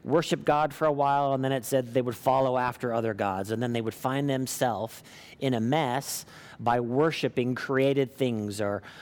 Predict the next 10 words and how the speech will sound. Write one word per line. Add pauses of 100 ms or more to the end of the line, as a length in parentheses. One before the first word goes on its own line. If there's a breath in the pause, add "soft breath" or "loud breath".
(120 loud breath)
worshiping
other
gods,
small
g. (600 loud breath)
And (600)
just
this (320)
pattern,
this